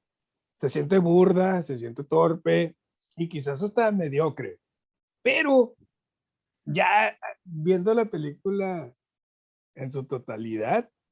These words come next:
como dices tú, la disfrutas y quizás esa, esa, e-, esa torpeza directorial y, y de los actores, e-, es donde podrás encontrar el máximo valor de esta movie.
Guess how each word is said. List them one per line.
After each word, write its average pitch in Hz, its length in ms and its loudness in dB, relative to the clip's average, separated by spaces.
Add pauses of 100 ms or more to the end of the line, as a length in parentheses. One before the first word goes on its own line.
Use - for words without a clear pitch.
como 117 220 -6
dices 143 280 -6
tú, 285 320 -4 (480)
la 175 200 0
disfrutas 175 840 0 (760)
y 190 120 2
quizás 220 580 0
esa, 247 260 2 (100)
esa, 220 600 4
e-, 165 240 -10
esa 190 300 -6
torpeza 202 840 -6 (640)
directorial 127 960 -2
y, 127 280 -6
y 117 60 -8
de 117 120 -6
los 107 160 -12
actores, 226 460 -2 (520)
e-, 175 220 -10
es 175 220 0
donde 226 340 2 (120)
podrás 143 400 -2
encontrar 151 440 -6
el 180 240 -4
máximo 202 480 -4
valor - 640 -12 (520)
de 147 200 0
esta 143 260 -2
movie. 117 400 -6